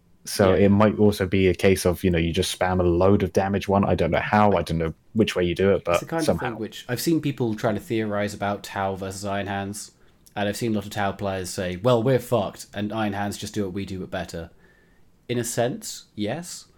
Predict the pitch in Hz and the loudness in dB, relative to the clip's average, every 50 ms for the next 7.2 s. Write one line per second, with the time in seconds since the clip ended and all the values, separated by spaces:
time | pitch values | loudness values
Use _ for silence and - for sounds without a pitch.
0 | - - _ _ _ _ _ _ - 104 104 107 107 - 135 120 110 110 120 110 | -20 -20 _ _ _ _ _ _ -4 -2 -2 -2 0 0 0 2 2 2 2 0
1 | 101 101 - - - 113 101 - 107 98 90 104 - - - 101 92 92 92 92 | 0 -2 -4 -4 -6 -6 -6 -6 -8 -6 -6 -8 -8 -8 -8 -6 -6 -6 -6 -8
2 | 90 - - - - 101 95 95 92 92 92 90 92 87 - 95 92 92 90 92 | -8 -10 -10 -8 -6 -6 -4 -4 -6 -6 -8 -8 -10 -10 -8 -8 -8 -6 -6 -6
3 | 87 87 87 - 92 90 90 87 - - 82 80 78 - 92 80 78 78 - _ | -6 -6 -6 -8 -8 -8 -8 -8 -10 -12 -14 -14 -12 -10 -10 -10 -10 -14 -16 _
4 | _ _ _ _ _ _ _ - 147 156 151 - 120 104 101 92 90 98 110 - | _ _ _ _ _ _ _ -2 0 0 0 -2 -6 -8 -8 -8 -8 -10 -12 -16
5 | _ _ _ _ _ _ _ _ - - 104 107 110 98 - 131 131 - 143 131 | _ _ _ _ _ _ _ _ -10 -6 -4 -4 -4 -4 -6 -8 -8 -8 -8 -8
6 | - 147 139 - 143 147 143 - 135 131 127 131 131 123 131 135 135 139 131 160 | -8 -8 -8 -6 -6 -6 -6 -6 -8 -6 -6 -4 -4 -4 -4 -6 -6 -6 -6 -8
7 | 175 196 - _ | -8 -8 -12 _